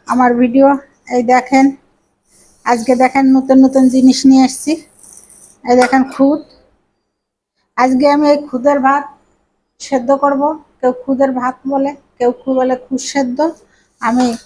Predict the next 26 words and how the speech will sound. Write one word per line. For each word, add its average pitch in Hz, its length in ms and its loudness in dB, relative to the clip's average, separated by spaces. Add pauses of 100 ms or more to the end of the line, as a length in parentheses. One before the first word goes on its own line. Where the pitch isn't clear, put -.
এই 240 160 0
খু-, - 320 -8
আমরা 247 180 2
খুদ 254 220 -2
সেদ্ধ 262 320 -2 (320)
বলে 269 260 4
জানি 262 300 2
পরিচিত, 254 480 -2 (840)
তাই 254 160 4
আমি 262 220 2
আজকে 262 340 -2
খুদ 254 240 -6
সেদ্ধ 226 340 -4
করব। 208 240 -6 (160)
খুদ 269 140 0
সেদ্ধর 262 460 -2
সঙ্গে 277 220 0
থাকবে 254 400 -6 (420)
ইলিশ 262 340 -2
মাছ 269 200 2
ভাজা। 233 320 -2 (320)
এই 233 100 -12
যে 240 140 -2
ইলিশ 254 300 -4
মাছ 285 220 -2 (1600)
আমি 254 180 -2